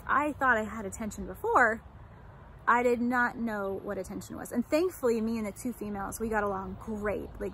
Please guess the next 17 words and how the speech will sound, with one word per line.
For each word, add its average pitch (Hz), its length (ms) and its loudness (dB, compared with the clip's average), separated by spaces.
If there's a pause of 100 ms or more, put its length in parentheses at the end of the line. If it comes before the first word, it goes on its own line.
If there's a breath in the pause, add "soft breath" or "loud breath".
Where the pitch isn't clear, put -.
(120)
they 226 520 0
became 208 640 -6 (260)
really, 240 260 0
really 202 200 0
close - 640 -6
with 190 160 -2 (100)
me, 208 320 -6 (120)
and, 196 360 -8 (680 loud breath)
um, 190 280 -4
we 226 120 -2
had 208 180 0
a 196 80 -2 (300)
great, 214 340 -4
strong 202 600 -2
little 196 180 -6
group 320 260 -2
together. 196 520 -6